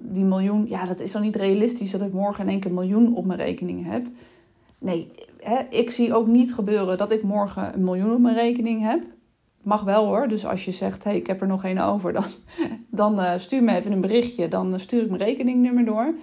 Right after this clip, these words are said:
Dus nee, dat is, dat is niet realistisch dat, dat het morgen gefixt is. Alleen,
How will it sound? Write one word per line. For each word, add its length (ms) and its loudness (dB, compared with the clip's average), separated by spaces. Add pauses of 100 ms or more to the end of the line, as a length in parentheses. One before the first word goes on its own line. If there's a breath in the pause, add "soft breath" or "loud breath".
(560 loud breath)
Dus 160 -2
nee, 220 6
dat 120 0
is, 260 -4
dat 160 0
is 160 -2
niet 240 2
realistisch 520 -2
dat, 180 -4
dat 180 -2
het 120 -6
morgen 380 6
gefixt 560 -4
is. 440 -4 (440 soft breath)
Alleen, 460 -2